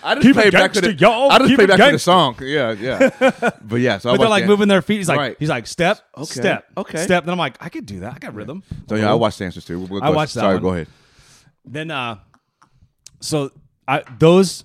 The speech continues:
Speaker 2: those two accounts, I'm real, I watch them every time. Like, they're awesome. Uh, I'm watching, um, female comedians too.
Speaker 1: Yeah, I watch comedians.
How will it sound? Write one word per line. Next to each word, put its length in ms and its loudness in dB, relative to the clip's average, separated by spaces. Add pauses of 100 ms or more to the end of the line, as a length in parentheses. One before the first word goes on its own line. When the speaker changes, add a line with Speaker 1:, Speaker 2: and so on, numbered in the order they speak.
(140)
Speaker 2:
those 380 -4
two 180 -2
accounts, 460 -6
I'm 260 -4
real, 240 -2
I 120 0
watch 320 -2
them 200 -6
every 220 -4
time. 320 -10
Like, 240 -8
they're 480 -4
awesome. 420 -8 (520)
Uh, 40 -12 (340)
I'm 100 -4
watching, 440 -6
um, 420 -4 (160)
female 300 0
comedians 540 -6
too. 340 -2
Speaker 1:
Yeah, 180 -8
I 40 -4
watch 220 -4
comedians. 520 -12